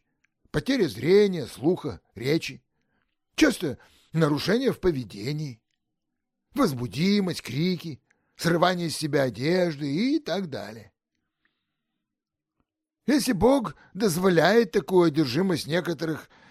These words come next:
людей дьяволом, он это делает для того, чтобы показать своё превосходство путём изгнания бесов именем Христа.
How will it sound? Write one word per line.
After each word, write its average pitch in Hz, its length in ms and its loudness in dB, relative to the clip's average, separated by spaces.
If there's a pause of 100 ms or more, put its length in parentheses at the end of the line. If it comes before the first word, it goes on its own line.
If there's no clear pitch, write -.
(580)
людей 165 440 4
дьяволом, 196 680 4
он 226 480 2
это 302 200 -2
делает 240 360 2
для 240 120 0
того, 196 300 2
чтобы 214 320 2
показать 165 500 0
своё 180 380 2
превосходство 202 800 -2
путём 196 380 -4
изгнания 117 640 -6
бесов 135 480 -8
именем 117 380 -10
Христа. 160 540 -6